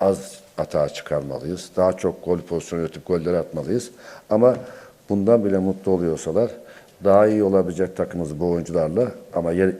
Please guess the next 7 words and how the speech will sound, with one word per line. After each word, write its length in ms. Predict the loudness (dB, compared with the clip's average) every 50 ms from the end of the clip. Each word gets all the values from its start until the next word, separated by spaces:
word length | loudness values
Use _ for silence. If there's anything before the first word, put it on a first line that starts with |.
| -10 -8
yeri 300 | -4 -2 0 0 0 0
gelirse, 520 | 0 -2 -2 -2 -6 0 2 2 2 2 0 -8 -16 -20 -20 -20 -20 -20 -8 -4
e, 60 | -2
yeni 460 | 0 2 0 0 0 0 0 0 0
oyuncularla 480 | 0 -2 -4 -4 -6 -6 -6 -6 -2 0
da 60 | 2
olabilir 420 | 2 2 2 0 0 -2 -6 -8